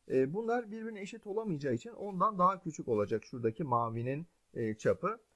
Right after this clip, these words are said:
Şimdi dokuz alamayız arkadaşlar. Çünkü dokuz alırsak yarısı dört buçuk oluyor. Yarıçapı tam sayı olmuyor.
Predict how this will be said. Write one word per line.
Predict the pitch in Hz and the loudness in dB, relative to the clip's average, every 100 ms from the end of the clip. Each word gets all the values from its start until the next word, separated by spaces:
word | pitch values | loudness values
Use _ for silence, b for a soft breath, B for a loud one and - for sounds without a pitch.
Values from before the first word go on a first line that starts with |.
| _ _ | _ _
Şimdi | 208 226 214 | -10 -6 -2
dokuz | 220 254 233 | -2 -2 0
alamayız | 202 220 139 113 | 0 2 0 2
arkadaşlar. | 110 123 113 202 220 | 2 2 -2 -4 -8
Çünkü | - 208 151 | -6 -4 -2
dokuz | 175 180 208 | -4 -6 -2
alırsak | 147 117 190 214 175 | 0 -2 -4 -8 -2
yarısı | 165 143 185 | -2 -2 -2
dört | 160 170 - | 0 0 -2
buçuk | 135 156 110 | -10 -8 -4
oluyor. | 101 131 208 - b - | 0 0 0 -8 b 2
Yarıçapı | 156 180 160 135 185 | 4 4 0 -2 0
tam | 160 143 | -2 -2
sayı | - 117 | -2 2
olmuyor. | 127 123 98 135 | 4 4 2 -2